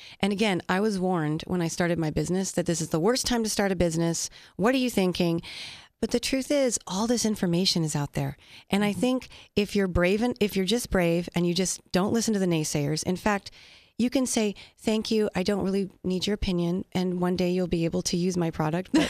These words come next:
Speaker 1: I don't, could you please,"
Speaker 2: <laughs>
Speaker 1: you know, and stop them, really, just stop them from the negativity. And then you've got the internet. You have this incredible resource, and you, people like you, Danny, people that in your community, or not even in your community, but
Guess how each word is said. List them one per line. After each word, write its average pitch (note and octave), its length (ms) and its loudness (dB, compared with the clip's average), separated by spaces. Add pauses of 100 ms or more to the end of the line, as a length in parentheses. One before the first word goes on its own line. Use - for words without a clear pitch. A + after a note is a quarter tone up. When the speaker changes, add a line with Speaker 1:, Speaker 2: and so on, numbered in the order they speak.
(100)
Speaker 1:
I F#3 100 4
don't, G3 320 2
could C#4 180 6
you - 120 6
please," A#3+ 400 4
Speaker 2:
<laughs> - 60 -6
Speaker 1:
you C#4 80 4
know, D4 100 6
and D4+ 120 4
stop E4 360 2
them, D3 260 0
really, G#3 260 2
just A#3+ 200 -2
stop B3+ 180 0
them A#3 120 0
from G#3 140 -2
the G3 120 2
negativity. F3 420 0 (320)
And A3+ 160 2
then A#3+ 140 2
you've A3 160 -2
got G3+ 220 -2
the G3 80 -4
internet. D#3 360 -2 (420)
You G3+ 100 2
have G3+ 80 0
this F#3+ 120 0
incredible A3+ 360 2
resource, F3 420 0
and G3+ 120 0
you, G3+ 100 -2 (160)
people B3 260 0
like G3+ 240 0
you, F3 400 0
Danny, D#3+ 380 -2 (340)
people A#3+ 300 0
that G3 300 2
in G3 160 2
your G3 180 2
community, F#3+ 480 2
or F#3 80 2
not F#3+ 220 2
even A3+ 160 0
in G#3 60 0
your G3+ 100 -2
community, G3 480 0
but - 240 0